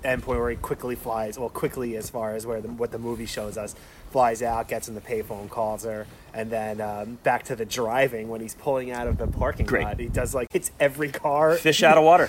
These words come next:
Speaker 1: <laughs> Hits every
Speaker 2: And
Speaker 1: car in the parking lot.
Speaker 2: Yeah, and, and, and, you know, what I was saying about that, uh,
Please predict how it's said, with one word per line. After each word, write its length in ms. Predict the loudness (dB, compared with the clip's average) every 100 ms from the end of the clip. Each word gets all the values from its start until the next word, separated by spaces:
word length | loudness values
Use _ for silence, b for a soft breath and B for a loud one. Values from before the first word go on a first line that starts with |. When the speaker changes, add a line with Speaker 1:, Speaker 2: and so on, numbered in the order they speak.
| 0
Speaker 1:
<laughs> 60 |
Hits 160 | -4 0
every 260 | 0 2 0
Speaker 2:
And 80 |
Speaker 1:
car 260 | 4 6 6
in 60 | 2
the 80 |
parking 460 | 0 0 0 -4 -6
lot. 280 | -4 -4 -8 2
Speaker 2:
Yeah, 280 | 8 8 8
and, 160 | 2 2
and, 180 | 2
and, 200 | 2 0
you 120 | 2 4
know, 140 | 4
what 100 | 2
I 20 |
was 100 | 0
saying 260 | 2 2 2
about 340 | 2 2 2
that, 260 | 2 0 0
uh, 100 | -6